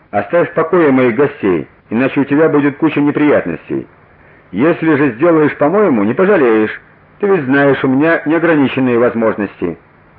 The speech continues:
Осанистый Ашер внимал этому рыкающему чудищу с изумлением, которое вытеснило все остальные чувства. Он был настолько поражён видом посетителя, что просто не понял смысла его слов.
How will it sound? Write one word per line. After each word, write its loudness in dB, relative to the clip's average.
Осанистый 0
Ашер 2
внимал 0
этому 0
рыкающему 0
чудищу -2
с -12
изумлением, 0
которое 0
вытеснило -2
все 0
остальные -2
чувства. -8
Он 0
был 2
настолько 0
поражён 2
видом -2
посетителя, -4
что -6
просто 0
не 0
понял 0
смысла -2
его 2
слов. -2